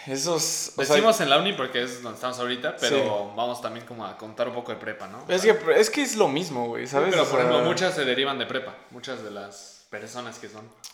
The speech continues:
Speaker 1: O sea, lo, lo primero, ponle, la primera persona que podemos hablar, güey,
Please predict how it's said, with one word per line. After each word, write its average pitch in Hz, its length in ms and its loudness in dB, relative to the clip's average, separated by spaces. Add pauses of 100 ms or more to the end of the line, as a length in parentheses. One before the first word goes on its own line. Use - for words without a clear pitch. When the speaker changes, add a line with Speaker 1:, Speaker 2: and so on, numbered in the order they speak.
(240)
Speaker 1:
O 151 40 -10
sea, 156 260 8
lo, 175 320 2
lo 208 180 6
primero, 349 420 4 (500)
ponle, 147 300 0
la 127 140 6
primera 220 320 0
persona 185 380 0
que - 100 -10
podemos 147 320 0
hablar, 123 360 2
güey, 165 240 -6